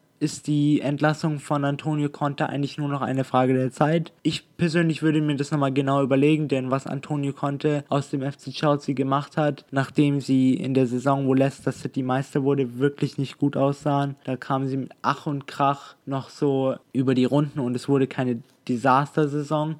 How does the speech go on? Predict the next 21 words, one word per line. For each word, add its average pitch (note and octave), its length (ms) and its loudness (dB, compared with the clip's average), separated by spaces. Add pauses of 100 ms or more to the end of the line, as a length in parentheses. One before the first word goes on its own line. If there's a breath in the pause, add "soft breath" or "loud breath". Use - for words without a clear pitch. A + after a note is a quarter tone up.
(140)
Aber C3+ 340 -4
was C#3+ 200 -8
dann C#3+ 180 -4
Antonio D3 480 -4
Conte D3 400 -6
in C3+ 200 -6
dieser B2+ 300 -4
kurzen D3+ 440 -2
Zeit C#3 320 -4
aus B2+ 400 -4
dem C#3 140 0
F C3+ 160 -2
C - 100 -18
Chelsea C#3+ 340 0
gemacht C3+ 320 0
hat C3+ 140 -4
und C3 140 -8
sie B2+ 100 -2
dann B2+ 140 -2
direkt C3+ 520 -2
wieder C3 400 2